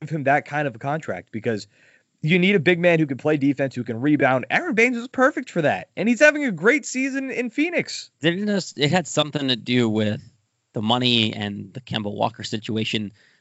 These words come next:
Speaker 2: Um, they almost needed to shed almost every contract they had to bring in Kemba.
Speaker 1: They did. And, and honestly, the team's playing great right now, right now. They've done everything that we said they needed to do. Not to pat ourselves on the back, but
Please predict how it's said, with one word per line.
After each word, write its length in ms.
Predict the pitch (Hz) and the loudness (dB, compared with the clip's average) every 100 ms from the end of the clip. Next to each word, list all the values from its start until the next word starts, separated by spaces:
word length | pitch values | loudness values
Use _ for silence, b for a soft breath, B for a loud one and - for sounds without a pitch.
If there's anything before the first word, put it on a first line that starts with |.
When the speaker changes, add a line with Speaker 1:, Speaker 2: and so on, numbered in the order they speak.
| b | b
Speaker 2:
Um, 320 | 104 104 101 95 | -4 -2 -2 0
they 140 | 120 | 2
almost 300 | 139 131 117 | 4 2 0
needed 200 | 120 113 | -2 0
to 80 | 113 | -2
shed 280 | - 107 101 | -2 -2 -2
almost 300 | 104 107 - | -6 -10 -8
every 240 | 123 107 104 | -8 -8 -8
contract 500 | - 107 117 101 - | -8 -6 -6 -6 -8
they 100 | 95 | -10
had 360 | - 98 - _ _ | -6 -6 -8 _ _
to 100 | - | -10
bring 260 | 98 107 98 | -8 -10 -12
in 120 | - | -14
Kemba. 380 | - - - 127 _ - | -12 -12 -14 -20 _ -6
Speaker 1:
They 160 | 135 | -4
did. 340 | 123 110 82 - - | -4 -6 -8 -8 0
And, 180 | 160 | 2
and 340 | 160 185 190 165 | 2 -2 -4 -6
honestly, 360 | 190 240 202 170 | -4 -2 -2 -6
the 140 | 143 | -8
team's 240 | 147 202 170 | -8 -10 -6
playing 220 | 156 120 | -6 -4
great 180 | 120 113 | -4 -4
right 100 | 113 | -6
now, 140 | 107 | -8
right 240 | 110 110 104 | -4 -6 -4
now. 240 | 104 104 | -4 -4
They've 240 | 98 135 | -2 0
done 160 | 135 151 | 4 6
everything 280 | 160 180 170 | 4 2 2
that 140 | 139 | 2
we 120 | 147 | 2
said 240 | 156 165 151 | -2 -2 0
they 80 | 143 | 0
needed 280 | 143 123 | -2 -4
to 60 | 117 | -8
do. 220 | 117 131 | -4 -2
Not 160 | 110 120 | -2 -8
to 60 | |
pat 240 | 113 160 147 | -4 2 2
ourselves 320 | 139 143 117 | 2 -2 -6
on 60 | 107 | -6
the 60 | |
back, 280 | 113 120 95 | -2 -2 -4
but 160 | - | -10